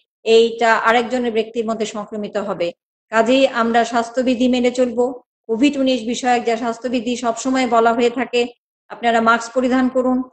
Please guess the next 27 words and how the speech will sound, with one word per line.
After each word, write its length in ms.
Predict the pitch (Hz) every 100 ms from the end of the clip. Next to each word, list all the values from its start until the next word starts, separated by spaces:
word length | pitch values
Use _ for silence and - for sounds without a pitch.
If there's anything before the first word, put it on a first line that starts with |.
| _ _ _ _ -
সামাজিক 380 | 214 233 254 220
দূরত্ব 340 | 254 254 254
বজায় 300 | 240 226 247
রাখুন, 400 | 247 247 247 247
বারবার 380 | 226 233 233 240
সাবান 340 | 240 240 240
পানি 260 | 240 233 233
দিয়ে 280 | 214 233 233
বিশ 240 | 226 226
সেকেন্ড 320 | 247 240 226
ধরে 160 | 226 220
হাত 220 | 220 226 208
ধুন। 200 | 254 254 _ _ _
এই, 160 | 233 247 247 - 240
এই 160 | 269
স্বাস্থ্যবিধিগুলো, 1000 | 277 277 277 233 226 233 233 233 226 226 _ _
আহ, 260 | - 220 208
অবশ্যই 400 | 226 240 - 269
মেনে 240 | 233 226
চলবেন, 380 | 233 233 220 233
নিজে 320 | 226 214 240
সুস্থ 280 | 240 226 -
থাকবেন 460 | 220 247 202 226 220
এবং 280 | 202 208 214
আপনার 320 | 208 - 214
পরিবারের 460 | 226 226 247 254 247 -
সদস্যদের, 560 | 220 220 214 233 220